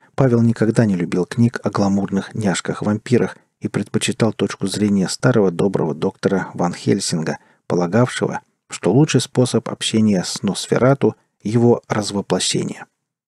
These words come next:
Что Павел тут же и проделал с помощью энтропа. Заряд аннигилировал мистическую нечисть,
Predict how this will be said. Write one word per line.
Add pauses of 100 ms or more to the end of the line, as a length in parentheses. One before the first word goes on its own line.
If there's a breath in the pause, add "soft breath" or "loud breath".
(200)
Что
Павел
тут
же
и
проделал
с
помощью
энтропа. (480 soft breath)
Заряд
аннигилировал
мистическую
нечисть,